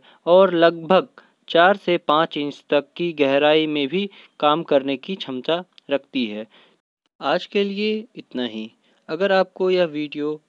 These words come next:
पसंद आई होगी तो हम आपके लिए और भी इस तरह के वीडियो लाते रहेंगे। दोस्तों, अगर आपको हमारा यह वीडियो पसंद आया होगा तो वीडियो को लाइक करना, शेयर करना और कमेंट करना ना भूलें।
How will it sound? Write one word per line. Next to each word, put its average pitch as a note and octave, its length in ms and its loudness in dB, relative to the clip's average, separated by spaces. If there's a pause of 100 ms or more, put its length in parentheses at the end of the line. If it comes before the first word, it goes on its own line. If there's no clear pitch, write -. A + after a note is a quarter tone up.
(120)
पसंद E3+ 320 -6
आई D3 200 0
होगी C3+ 320 -10 (200)
तो D3+ 100 -2
हम D3 280 -6 (120)
आपके D3 320 -2
लिए D3+ 300 -6
और F#3 220 4
भी F#3 160 -2
इस - 260 -10
तरह C#3+ 220 -2
के C#3 180 -8
वीडियो B2+ 440 -6 (180)
लाते D3 360 -2
रहेंगे। A2+ 440 -12 (480)
दोस्तों, F#3 420 -4 (120)
अगर F#3 280 0
आपको E3 320 -2
हमारा D3 360 -2
यह C#3 160 0
वीडियो B2+ 400 -4 (100)
पसंद E3+ 320 -2
आया C3 240 4
होगा A#2+ 340 -4 (320)
तो F3 100 -2
वीडियो D3+ 360 2
को C#3 180 4
लाइक C3+ 440 4
करना, C3 400 0 (240)
शेयर - 540 4
करना C3 380 0 (220)
और G#3 200 2
कमेंट C#3 440 2
करना C#3+ 340 -4 (240)
ना B2 200 -2
भूलें। G#2+ 320 -10